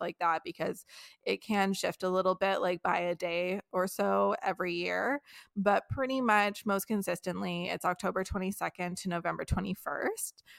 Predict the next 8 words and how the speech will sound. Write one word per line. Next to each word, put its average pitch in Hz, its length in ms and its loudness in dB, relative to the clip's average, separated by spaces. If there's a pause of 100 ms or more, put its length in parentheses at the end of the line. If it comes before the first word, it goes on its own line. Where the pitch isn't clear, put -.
(280)
The 220 120 8
symbol 247 680 6
is, 233 140 2
of 262 120 4
course, 226 360 4
the 196 120 -4
iconic 190 540 2
scorpion. 196 920 -2